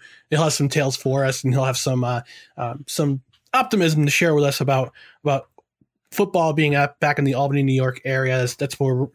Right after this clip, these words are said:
that's our, that's our, what's, that's where, where we're at in the country. We're in the Albany, New York area. So we'll have some air, Albany sports. But in the meantime, we'll get into some, uh, some to-, topics tonight. We're gonna re-, we're,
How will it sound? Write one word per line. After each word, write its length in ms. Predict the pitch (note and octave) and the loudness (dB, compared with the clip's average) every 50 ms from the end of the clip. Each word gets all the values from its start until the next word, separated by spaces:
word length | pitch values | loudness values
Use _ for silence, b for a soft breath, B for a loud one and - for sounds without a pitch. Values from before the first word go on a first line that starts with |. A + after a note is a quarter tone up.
| _ | _
that's 180 | - B2+ - - | -8 -6 -2 0
our, 160 | C3 C3+ B2+ C3+ | 0 0 -2 -2
that's 180 | - C3+ B2+ - | -4 -2 0 0
our, 100 | D#3 D3 | 0 0
what's, 280 | C#3 D#3 D#3+ D#3+ - - - _ _ | 2 0 0 -2 -2 -8 -14 _ _
that's 180 | F3 E3+ - | -2 0 2
where, 300 | F#3+ G3+ F#3 F#3 G3 F#3+ - | 2 2 2 2 0 0 0
where 160 | F3 F3 F3 | 0 2 4
we're 220 | F3+ G#3 A3+ G3+ | 4 4 4 4
at 120 | E3 D3 C#3 | 2 2 2
in 100 | C3+ C3+ | 0 0
the 60 | B2+ | 0
country. 320 | - C#3+ C3+ - - C3+ | 0 0 0 0 2 2
We're 100 | C3+ D3 | 2 2
in 40 | D3+ | 2
the 60 | C#3 | 2
Albany, 260 | C3+ C#3 C#3 C3+ C3+ | 2 2 2 2 2
New 80 | C3 C3 | 2 4
York 260 | C3+ C#3 C#3 C3+ - | 4 2 2 0 0
area. 300 | B2+ B2+ B2 A#2 A#2+ B2 | -2 -2 -2 -2 -4 -4
So 300 | - - - B2 A#2+ A#2+ B B B B B B - | -4 -2 -2 -2 -2 -2 B B B B B B 0
we'll 60 | D3+ | 0
have 60 | C#3 | 0
some 260 | - C#3 C3 C3 B2+ - | 2 2 2 2 0 -2
air, 200 | - D3 D3 C#3 - _ - | -2 -2 -2 -2 -4 _ -2
Albany 380 | D3+ D#3 C#3 C#3+ C#3 C3+ B2+ B B B B B B | -2 0 2 2 2 2 0 B B B B B B
sports. 600 | - - - - - D3 C#3 C3 B2+ - - - B B B B B B B B B B _ | -8 -8 -8 -2 0 0 0 0 -2 -4 -8 -10 B B B B B B B B B B _
But 280 | D#4+ D#4+ C4 A#3+ - _ _ _ _ _ | 0 0 0 0 -4 _ _ _ _ _
in 60 | G3 | 0
the 80 | G#3 A#3+ | 2 2
meantime, 440 | C#4+ C#4+ - G3+ D#3+ D#3+ F#3 G3+ - _ _ _ _ _ _ - - _ | 2 2 2 2 2 2 2 0 -4 _ _ _ _ _ _ -20 -4 _
we'll 140 | E3 F#3 | 0 2
get 160 | F#3 G3 F#3 F3+ | 2 0 0 0
into 320 | F#3 F3+ - - F#3+ F3 | 0 0 0 0 -2 -2
some, 360 | - - - E3 D#3 D3+ D3+ | -2 0 0 0 0 2 0
uh, 220 | C#3+ C#3 C3 C3 B2+ | 0 0 -2 -2 -4
some 220 | - - D3+ D#3 | -2 -2 -2 -2
to-, 180 | - - - - - | -2 -4 -6 -6 -6
topics 400 | - - B3 A#3+ - E3 - - | -2 -2 0 0 0 -2 -4 -2
tonight. 380 | - D3+ C3 B2+ D3+ G3 - B B B B B B B B _ | -2 -2 0 0 0 0 -2 B B B B B B B B _
We're 120 | D#3 D#3+ | 0 2
gonna 120 | D3+ C#3+ D3 | 2 4 4
re-, 320 | D#3+ G3 A#3 A3 G3+ - - - _ - | 4 4 4 2 2 0 -2 -6 _ 0
we're, 200 | D#3+ D#3 C#3+ | 0 0 0